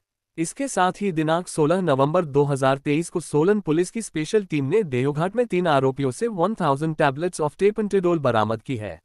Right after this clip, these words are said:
इन आरोपियों के खिलाफ ड्रग्स और कॉस्मेटिक्स एक्ट के अंतर्गत कार्यवाही करके केस को ड्रग विभाग को आगामी कार्यवाही के लिए सुपुर्द कर दिया गया है।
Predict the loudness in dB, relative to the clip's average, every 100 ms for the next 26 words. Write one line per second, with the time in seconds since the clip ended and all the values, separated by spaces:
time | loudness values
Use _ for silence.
0 | _ _ _ _ _ _ -2 2 4 4
1 | 2 2 2 0 -2 0 0 0 -2 -2
2 | -2 -2 0 2 0 0 -2 -2 -6 -4
3 | -4 -2 -2 -2 0 0 0 -2 2 2
4 | 4 2 0 -2 -2 -4 -6 -4 -6 -2
5 | -2 0 0 0 -2 -2 2 4 4 4
6 | 2 2 2 2 2 0 0 -2 -2 -2
7 | -4 -4 0 0 2 -2 0 0 0 0
8 | -2 -4 -14